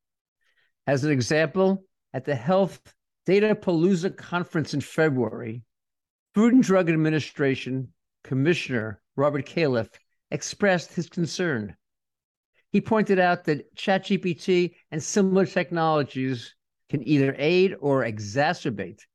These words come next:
the challenge of helping patients make informed health decisions. Similarly, word comments have come from the Federal Trade Commission following a letter that was signed by numerous individuals,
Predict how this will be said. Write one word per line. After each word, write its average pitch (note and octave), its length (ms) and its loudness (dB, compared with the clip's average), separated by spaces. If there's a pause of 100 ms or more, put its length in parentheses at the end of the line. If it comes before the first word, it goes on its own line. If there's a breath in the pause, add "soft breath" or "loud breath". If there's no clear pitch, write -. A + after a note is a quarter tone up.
(120)
the B2 80 -6
challenge F3 960 -4
of A2 140 -8
helping C3 260 0
patients A#2 480 -6 (220)
make B2 160 0
informed B2 600 0 (200)
health A2+ 220 -4
decisions. G2+ 840 -10 (600)
Similarly, F#3+ 480 4
word F#3 400 4
comments F#3 640 -4 (320)
have D3+ 160 -4
come F#3 160 0
from F3 160 -2
the D#3 80 2
Federal D#3 440 2 (120)
Trade G#3 360 -2
Commission F2 600 -6 (520)
following E3 300 2
a D3+ 100 4
letter C3+ 560 0 (440)
that C#3 160 -2
was C3+ 320 0 (220)
signed F3+ 380 0
by D#3+ 120 0
numerous D3+ 480 2 (100)
individuals, C#3 880 -2